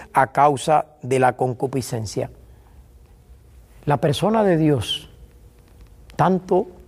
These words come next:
Padre, Hijo y Espíritu Santo, siempre va a ser un misterio. Pero su obra es todavía un misterio más amplio, pero es algo que podemos experimentar.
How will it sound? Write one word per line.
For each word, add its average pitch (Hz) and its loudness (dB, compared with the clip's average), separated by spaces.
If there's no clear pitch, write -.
Padre, 170 2
Hijo 175 2
y 175 2
Espíritu 156 0
Santo, 196 -2
siempre 156 2
va 147 4
a 123 0
ser 139 0
un 139 2
misterio. 123 -4
Pero 143 4
su 160 4
obra 131 4
es 147 -2
todavía 156 6
un 160 2
misterio 175 2
más 143 -2
amplio, 120 -4
pero 139 4
es 156 4
algo 175 4
que 143 0
podemos 139 0
experimentar. 120 -4